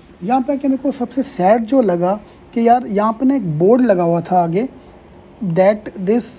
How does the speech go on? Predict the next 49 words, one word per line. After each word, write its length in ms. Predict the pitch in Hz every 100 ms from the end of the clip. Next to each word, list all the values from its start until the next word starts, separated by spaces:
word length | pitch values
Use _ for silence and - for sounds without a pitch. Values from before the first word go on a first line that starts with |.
| - - - 220
is 160 | 214
inaugurated 600 | 226 208 185 190 170 208
by 300 | 180 180 247 285 - - - - - 165 -
Pandit 240 | 196 202
Jawaharlal 340 | 180 170 175 170
Nehru, 220 | 156 170
वो 280 | 240 196 233
board 380 | 160 190 277
निकाल 320 | 247 170 165 156
दिया 120 | 151
गया। 180 | 151 - - - - -
वो 240 | 180 170 240
मुझे 240 | 240 240
सबसे 260 | - 208 214
sad 300 | - 170 170
part 180 | 180 165
लगा 320 | 165 165 -
इस 220 | 196 -
एरिया 200 | 165 160
का। 160 | 147 - - - - - - - - - - - - - -
साइड 240 | 190 175 175
पे 80 |
ना 120 | 196 262
आपकी 420 | 269 185 - 190
right 240 | 180 190
hand 160 | 208 190
side 120 | 185
पे 60 | 190
board 260 | 165 175
था, 200 | 165 165 - - - - - - -
"Inaugurated 500 | 196 190 196 185 180
by 220 | 208 247 - - - - - 202
पंडित 200 | 196 185
जवाहरलाल 320 | 170 180 175
नेहरू", 380 | 160 - - 180
board 220 | 202 196
निकाल 300 | 170 170 170
दिया, 220 | 175 254
वो 220 | 196 214
थोड़ा 240 | 214 208 196
मुझे 200 | 185 185
थोड़ा 200 | 190 175
sad 240 | 170 165
लगा, 220 | 165 -
बाकी 320 | 196 180 -
तो 180 | 185 202
सब 260 | 170 190 -
ठीक 180 | 180
है। 100 | 165